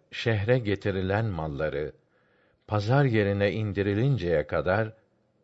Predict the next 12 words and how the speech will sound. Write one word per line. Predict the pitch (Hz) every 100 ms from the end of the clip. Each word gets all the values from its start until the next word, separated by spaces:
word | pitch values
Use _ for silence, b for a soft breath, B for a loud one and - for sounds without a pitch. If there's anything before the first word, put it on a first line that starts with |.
| _
yolda | 95 107 113 101 107
karşılamayın. | - 95 85 - 80 78 62 57 50 50 _ _ _ _ _ _ _ _ _ _ _
Mal | 87 101 135 151
sahibi | - 117 104 87 92 82 87 _
köylü | - 98 95 90 76 - _ _ _ -
pazara | 110 104 117 117 110
malını | 87 95 101 101
indirsin, | 95 98 82 85 80 - 104 117 - _ _ _ _ _ -
piyasasını | 117 120 117 95 - 90
öğrensin, | 82 104 107 110 110 104 135 131 131 _ _ _ _ _ _
ondan | 117 120 113 123 143
sonra | 110 104 90 78 85 82 -